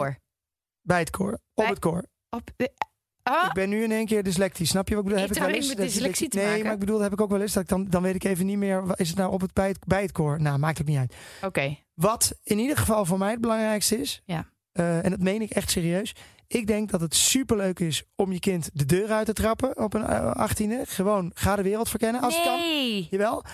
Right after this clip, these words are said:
Speaker 2: En dan gaan ze in een intreeweek, een,
Speaker 1: Ja.
Speaker 2: een introductieweek.
Speaker 1: Ja.
Speaker 2: Kan je gewoon eens rustig gaan kijken wat je leuk vindt.
Speaker 1: Nee, nee,
Speaker 2: Als
Speaker 1: nee,
Speaker 2: je
Speaker 1: nee, dat is niet waar,
Speaker 2: niet
Speaker 1: Jaap. Is niet waar, want je moet je al voor die tijd inschrijven.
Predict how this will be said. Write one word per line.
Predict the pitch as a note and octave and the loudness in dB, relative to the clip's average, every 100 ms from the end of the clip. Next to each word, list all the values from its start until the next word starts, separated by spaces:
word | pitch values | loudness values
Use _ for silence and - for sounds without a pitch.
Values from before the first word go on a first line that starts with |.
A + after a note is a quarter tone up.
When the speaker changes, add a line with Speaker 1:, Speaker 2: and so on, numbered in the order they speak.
| - - - | -18 -20 -4
Speaker 2:
En | G#3+ | 0
dan | A3+ G#3+ | 2 2
gaan | D3 G#3+ B3 | 2 2 2
ze | F#3+ | 0
in | - E3+ | 0 0
een | C#3+ - - G#4 A3+ A#3 | 0 -2 -4 0 2 2
intreeweek, | - A#3 A#3+ A3 B3 D4+ - - | 2 2 2 0 0 -4 -10 -2
een, | F3 D3 - | 0 0 -4
Speaker 1:
Ja. | E3+ E3 | -4 -4
Speaker 2:
een | - - | -4 -4
introductieweek. | G3 D#3 D3+ E3 F3+ - A3 G#3+ A3+ | -2 0 2 0 2 0 0 0 -2
Speaker 1:
Ja. | - - | -4 -2
Speaker 2:
Kan | G3 | 0
je | F3+ | 2
gewoon | E3 F#3+ A3+ | 2 2 0
eens | E3 | 0
rustig | F#3 - C3+ | 0 0 0
gaan | D#3+ | 0
kijken | D3+ E3+ D#3+ D3+ B2 - _ | 2 0 2 -2 -4 -10 _
wat | - F3 | 0 0
je | - | 2
leuk | E3 F#3+ - | 0 0 2
vindt. | G#3+ A#3 - | 0 0 -2
Speaker 1:
Nee, | C4 C#4+ | 0 2
nee, | E4+ | 0
Speaker 2:
Als | |
Speaker 1:
nee, | E4+ | 2
Speaker 2:
je | E4+ | 0
Speaker 1:
nee, | E4+ | 0
dat | E4+ | 0
is | - | 0
niet | F#4 D#4+ | 0 2
waar, | F#4+ F#4 C4+ | 2 4 2
Speaker 2:
niet | G#3+ | 2
Speaker 1:
Jaap. | G3 C#4 | 0 -2
Is | - D#4 | -4 0
niet | E4+ | 2
waar, | E4 D4 | 2 0
want | C#4+ | 0
je | D4+ | 0
moet | D#4 | 0
je | D4+ | 0
al | |
voor | D4+ D#4+ | 0 0
die | D#4+ | 0
tijd | D#4+ D#4+ | -2 -2
inschrijven. | F4 - C#4+ G#3+ - F3 | -2 -2 0 -2 -4 -8